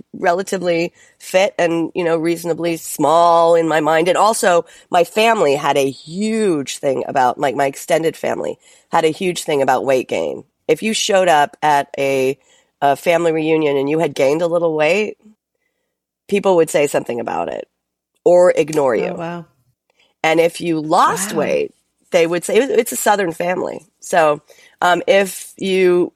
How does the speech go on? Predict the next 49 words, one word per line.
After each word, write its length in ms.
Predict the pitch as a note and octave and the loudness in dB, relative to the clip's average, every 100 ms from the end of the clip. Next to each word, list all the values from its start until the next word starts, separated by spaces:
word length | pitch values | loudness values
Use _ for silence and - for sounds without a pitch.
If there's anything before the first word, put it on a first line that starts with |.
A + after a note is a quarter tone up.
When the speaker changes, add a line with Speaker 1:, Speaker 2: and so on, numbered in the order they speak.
| - | -2
Speaker 1:
lost 420 | G3+ C4 D4 - | 2 2 0 -4
weight, 400 | F3+ A#2 D2 - _ _ _ _ _ | -2 0 -2 -6 _ _ _ _ _
they 140 | F3 E3+ | -2 -2
would 140 | E3 | -2
just 180 | E3 - | -6 -4
say, 140 | D#3 - | -4 2
"Oh, 160 | B3+ F4+ | 2 2
you 220 | D#4+ D4+ | 2 0
look 180 | D4+ - | 0 -2
so 280 | - A#3 | -2 -2
great," 1040 | G#3+ - D#4 C#5 B4+ G#3+ D3+ A#2 - - - _ _ - | -2 -4 -4 -2 0 2 0 -6 -16 -20 -20 _ _ -20
Speaker 2:
<laughs> 340 | - - - | -16 -16 -6
Speaker 1:
implying, 640 | A3+ A3 B3 B3 B3 G#3 F#3+ | -2 -2 0 2 4 2 0
Speaker 2:
Yeah. 40 | |
Speaker 1:
"You 180 | - E4+ | 2 2
better 220 | - C4 A3 | 4 2 2
not 200 | G#3+ G3+ | 0 0
gain 240 | G#3+ G#3 | 0 2
any 160 | G#3 G#3 | 2 2
more 280 | G#3 G#3+ | 2 0
weight, 560 | A#3 G#4+ C5 A4+ G#3+ F#3 | 2 2 4 4 2 -8
sweetie." 420 | - A#3+ C#4 D#4+ G#4 A#4+ B4 - _ _ _ - - | -4 0 2 2 0 -2 -4 -14 _ _ _ -20 -12
Speaker 2:
Yeah. 200 | F3 E3+ | -8 0
Speaker 1:
So, 540 | A#3+ A3+ A3 G#3+ - _ | 4 4 4 2 0 _
you 200 | - G#3+ | -6 0
know, 180 | G#3 G3 | 2 2
that, 420 | G3 G#3+ G#3+ G3+ _ _ _ _ _ _ F#3+ | 4 4 4 0 _ _ _ _ _ _ 0
that 240 | A#3 A#3+ | 2 2
dynamic 520 | A3+ F3+ E3 D3+ D3 | 2 2 2 2 0
certainly 340 | - F3 D3 D#3+ | 0 -2 0 -4
existed 480 | D#3 D#3+ - D#3+ D#3 | -2 -6 -4 -4 -4
with 180 | D#3 | -4
all 140 | E3+ D#3 | -2 -2
the 100 | D#3 | -2
women. 360 | D3+ D3+ D3+ D#3+ | -4 -2 0 0
And 160 | D#3 | 0
my 160 | D3+ D#3 | 0 0
mom 320 | D#3 D#3 E3 | 2 2 0
was 160 | E3+ E3 | -2 0
very 240 | E3+ E3+ | 0 0
thin 300 | - F3 E3+ | 0 0 2
and 140 | E3+ | 0
small, 580 | E3+ F3+ E3+ D#3+ D#3+ D#3+ - | -4 -2 0 2 2 0 -4
and 200 | D3 C#3+ | -4 -2
my 140 | B2+ | -4
grandmother 540 | B2+ D#3 E3+ E3+ E3+ | 0 0 2 2 2
was 140 | F3 E3 | 0 0
very 200 | F3 E3+ | -2 -2
thin, 400 | - F3 F3 | -2 0 0